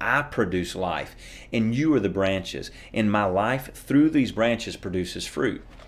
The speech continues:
And I want you to produce fruit. In fact, if you don't produce fruit, I don't want to be a part of you." And John, and, and Jesus says in John fifteen, verse three, "You're already clean." Now, why are you clean? "Because of the word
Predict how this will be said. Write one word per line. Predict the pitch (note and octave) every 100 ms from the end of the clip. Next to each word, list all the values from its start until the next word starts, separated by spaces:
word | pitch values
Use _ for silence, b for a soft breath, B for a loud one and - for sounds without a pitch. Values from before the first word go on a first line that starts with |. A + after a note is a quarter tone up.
| B
And | - A2
I |
want | A2 E3 F#3
you | C3+
to |
produce | G2 - E2+ D#2 -
fruit. | - B1 -
In | G#2+
fact, | G#2 C3+ C3+ G#2+
if | -
you |
don't | G2 C#3 -
produce | A#2 G2 A2 A2
fruit, | - B2+ G#2+
I | G#2+
don't | A#2+
want | B2
to | A2
be | A2
a |
part | - - B2+
of | G2+ -
you." | - - B B B B B B B B
And | A#2+ F#2+
John, | G#2 B2+ C#3+ C3+
and, | - G#2+
and | - A2
Jesus | A2 C#3 A#2 -
says | C3+ G#2
in | F#2
John | F2+ A2 G#2
fifteen, | - F#2+ - C3+ A2+ F2
verse | F2+ F2+
three, | - B2 G2+ F2 B B B B
"You're | - B2 B2
already | A#2+ A#2 A#2 A2+
clean." | - B2 G#2+ D#2+ D2+ - - - - - - - -
Now, | G2+ G2+
why | G#2 A2+
are | A#2
you | G#2+
clean? | G#2 G#2 F2 D2 - B B B B B
"Because | G#2 G#2 - A#2 A#2 B2
of | A#2 G#2+ F#2
the | F#2
word | F2+ G2+ B2+ G2 E2+ -